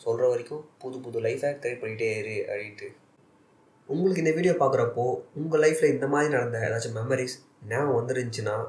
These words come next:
அதை கமெண்ட் பண்ணுங்க, தெரிஞ்சுக்கலாம். அப்படி இல்ல, வேற ஒரு மொரட்டு கோடர் வந்து எனக்கு இந்த வீடியோ பார்க்குறப்போ ஞாபகம் வந்தாங்க அப்படின்னா அவங்க நேமை கமெண்ட்ல போடுங்க, அவங்களுக்கு இந்த வீடியோவை ஷேர் பண்ணுங்க. அப்புறம் மெயினா நீங்க ஒரு ஒன் சைடு லவ்வரா இருந்தா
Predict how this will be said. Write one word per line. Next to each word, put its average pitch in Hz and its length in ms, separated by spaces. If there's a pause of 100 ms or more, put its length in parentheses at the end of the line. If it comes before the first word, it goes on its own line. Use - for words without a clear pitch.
அதை 107 220
கமெண்ட் 139 320
பண்ணுங்க, 117 500 (100)
தெரிஞ்சுக்கலாம். 110 600 (320)
அப்படி 143 420
இல்ல, 165 500
வேற 120 180
ஒரு 120 100
மொரட்டு 143 380
கோடர் 139 280
வந்து 131 180
எனக்கு 117 200
இந்த 110 120
வீடியோ 123 260
பார்க்குறப்போ 113 280
ஞாபகம் 120 200
வந்தாங்க 107 360
அப்படின்னா 101 480 (360)
அவங்க 117 300
நேமை 139 40
கமெண்ட்ல 127 520
போடுங்க, 110 460
அவங்களுக்கு 117 380
இந்த 104 100
வீடியோவை 123 380
ஷேர் 117 260
பண்ணுங்க. 101 260 (380)
அப்புறம் 175 420
மெயினா 160 420 (120)
நீங்க 131 220
ஒரு 117 200
ஒன் 143 260
சைடு 165 120
லவ்வரா 123 420
இருந்தா 117 600